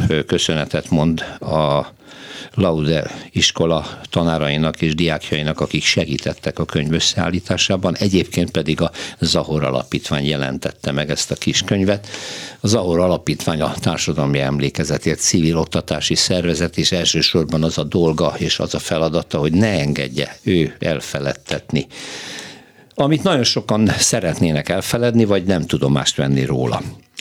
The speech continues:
Tehát ma a holokausztról fogunk beszélgetni, és ebben egyben meg is meg-, megemlékezünk Kis Lászlóról, és mindazokról, akik, eh, elpusztultak, és azon kevesekről, akik túlélték, és még egyszer mondom, nagyon fogynak. Hát ugye hetvenöt, hetvenhetedik éve történt,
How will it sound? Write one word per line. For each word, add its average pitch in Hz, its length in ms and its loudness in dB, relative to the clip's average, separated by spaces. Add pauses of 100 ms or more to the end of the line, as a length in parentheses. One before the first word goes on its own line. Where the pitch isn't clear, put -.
(260)
Tehát 131 340 0
ma 139 380 4
a 127 80 2
holokausztról 107 760 4
fogunk 101 320 4
beszélgetni, 98 640 2
és 90 140 4
ebben 95 340 0
egyben 87 340 2
meg 85 160 4
is - 180 0 (120)
meg-, 82 220 0
megemlékezünk 82 840 2
Kis - 220 0
Lászlóról, 98 520 2
és 92 140 4
mindazokról, 104 720 4
akik, 90 340 0
eh, 87 500 2 (1200)
elpusztultak, 127 920 2
és 120 280 2
azon 110 240 2
kevesekről, 104 640 0
akik 85 260 -2
túlélték, 110 840 2
és - 180 0
még 101 200 4
egyszer 87 260 0
mondom, 92 360 4
nagyon 85 320 2
fogynak. 80 500 0
Hát 85 200 -2
ugye 85 180 0
hetvenöt, 90 520 -2
hetvenhetedik 85 840 -2
éve 82 220 2
történt, 101 580 -2